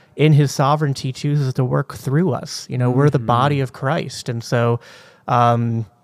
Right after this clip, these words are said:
Speaker 1: it, it's, it, you know, I, it, it's a theologically confusing thing at time because it's just, there's a
Speaker 2: Yeah.
Speaker 1: mystery there to it,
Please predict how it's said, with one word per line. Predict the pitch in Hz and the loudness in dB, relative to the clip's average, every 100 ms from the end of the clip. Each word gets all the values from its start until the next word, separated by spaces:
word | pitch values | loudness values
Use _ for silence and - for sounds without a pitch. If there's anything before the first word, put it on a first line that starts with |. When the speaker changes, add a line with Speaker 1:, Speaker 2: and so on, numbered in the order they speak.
| _ | _
Speaker 1:
it, | 151 143 | 0 0
it's, | 151 - | 0 -2
it, | 151 - | -4 -4
you | - | -2
know, | 120 117 123 127 _ - | 0 0 -2 -4 _ -6
I, | 135 - | -6 -6
it, | 143 - _ _ | -8 -8 _ _
it's | 165 - | -2 2
a | 175 160 131 _ _ _ _ _ - - - | 4 4 0 _ _ _ _ _ -20 -20 -6
theologically | 202 233 214 151 156 160 147 139 143 131 120 - | -2 0 2 2 0 0 -2 -4 -2 -2 -4 -6
confusing | 120 110 202 285 143 113 | -6 -2 -2 0 0 0
thing | 113 117 | 0 0
at | 113 - | -2 -4
time | 117 107 123 | -4 -2 -4
because | 143 139 127 | -4 -2 -4
it's | 131 | -6
just, | - 123 - | -8 -10 -4
there's | 135 127 | -4 -2
a | 117 | -2
Speaker 2:
Yeah. | |
Speaker 1:
mystery | 127 190 - 143 120 | 0 -2 -2 -4 -2
there | 113 110 | -2 -4
to | - 117 | -4 -2
it, | 110 | -2